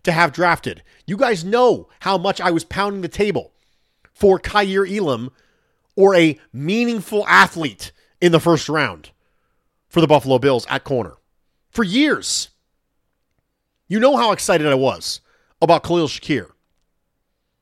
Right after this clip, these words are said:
But the conversations are different. We're treating them like they're the same, but they're not. Because Kaiir Elam can do the things that Dane Jackson can do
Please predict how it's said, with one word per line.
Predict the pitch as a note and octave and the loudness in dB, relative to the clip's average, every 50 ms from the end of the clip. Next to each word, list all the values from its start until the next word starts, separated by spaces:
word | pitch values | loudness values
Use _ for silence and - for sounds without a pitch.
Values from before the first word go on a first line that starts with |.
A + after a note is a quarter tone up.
| _ _ _ _ _ _ _ _ _ _ _ _ _ _ _ | _ _ _ _ _ _ _ _ _ _ _ _ _ _ _
But | - E3 | -14 -14
the | - | -12
conversations | - - A#3 B3+ A3 F3+ - G#3 G3+ - - C#3+ A#2+ | -6 -2 -2 -2 -2 0 0 0 0 0 -4 -8 -10
are | A#2+ | -6
different. | G#2+ - A#3 - - - _ _ _ _ _ _ _ _ _ _ _ _ _ _ _ - | -4 -4 -4 -4 -8 -16 _ _ _ _ _ _ _ _ _ _ _ _ _ _ _ -6
We're | F3 - | -6 -6
treating | - - - C#4 E4 E4 C#4 | -6 -4 0 0 2 2 2
them | G#3 D#3+ C#3+ | 0 0 0
like | C3+ B2 | -2 -2
they're | - A#2 | -4 -6
the | G2 G2 | -8 -8
same, | - - A#2 G#2+ F#2 | -8 -8 -8 -8 -6
but | G#2+ A2+ A2+ | -8 -8 -8
they're | B2 C#3+ | -8 -8
not. | F#3 C4+ C#4 - - - - _ _ _ _ _ _ _ _ _ _ _ _ _ _ _ _ _ _ _ _ _ _ _ _ _ _ _ _ _ _ _ _ _ _ _ _ _ _ _ _ | -8 -8 -10 -12 -16 -20 -20 _ _ _ _ _ _ _ _ _ _ _ _ _ _ _ _ _ _ _ _ _ _ _ _ _ _ _ _ _ _ _ _ _ _ _ _ _ _ _ _
Because | - C#3 - F3+ E3 - - _ _ _ _ _ _ _ _ _ _ _ _ | -4 -2 -2 -2 -2 -4 -10 _ _ _ _ _ _ _ _ _ _ _ _
Kaiir | - - A#3+ C4 C4+ A#3+ A3 | -4 -2 0 0 0 -2 -2
Elam | G3+ A#3 C4 A3 C#3+ G2+ G#2 A2+ - _ _ _ _ _ _ _ _ _ - | -4 -4 -4 -4 -4 -6 -10 -14 -20 _ _ _ _ _ _ _ _ _ -12
can | F3+ E3+ C3+ | -10 -10 -4
do | A2+ F3 B3+ C#4 | 0 2 2 2
the | A#3 A3 E3+ | 2 0 0
things | - - G#3+ A3 B3 C4+ G#3 E3 | 2 2 2 2 2 -2 -6 -6
that | E3+ C#3 B2 | -8 -6 -4
Dane | E3 E3+ F#3 | -4 -4 -4
Jackson | D#3 C3+ D#3+ D3+ - - - F3 | -2 0 0 0 0 -4 -10 -10
can | C#3+ E3+ D#3+ C#3 | -10 -8 -6 -2
do | B2 C#3+ D3+ F3+ A#3 C#4+ | 0 0 0 0 0 -4